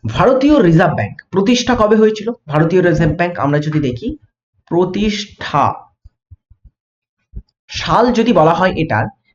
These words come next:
নাইনটিন থার্টি ফাইভ, উনিশশো পঁয়ত্রিশ সালে প্রতিষ্ঠিত হয়েছিল ভারতীয় রিজার্ভ ব্যাংক, আরবিআই। এবং আরবিআই এর যিনি প্রথম,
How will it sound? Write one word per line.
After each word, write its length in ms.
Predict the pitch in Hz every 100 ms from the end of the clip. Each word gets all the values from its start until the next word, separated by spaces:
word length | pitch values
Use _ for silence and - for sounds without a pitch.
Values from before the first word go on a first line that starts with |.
| -
নাইনটিন 720 | 139 147 208 220 254 311 339
থার্টি 440 | - 143 - 214
ফাইভ, 320 | 202 151 110 -
উনিশশো 580 | 143 156 156 196 254 - - _ _ _ -
পঁয়ত্রিশ 540 | 135 113 107 117 -
সালে 340 | 101 143 - - -
প্রতিষ্ঠিত 480 | 113 113 117 - 120
হয়েছিল 300 | 127 120 202
ভারতীয় 560 | 202 98 101 101 135 262 370 - - _ _ - 110
রিজার্ভ 340 | 113 110 110 -
ব্যাংক, 240 | 95 107 -
আরবিআই। 440 | 117 110 95 98 - _ _ _ - - - - - - _ _ _ _ -
এবং 520 | 220 294 214 220 - - -
আরবিআই 420 | 156 202 233 262
এর 100 | 247
যিনি 260 | 240 247 240
প্রথম, 480 | 190 196 214 247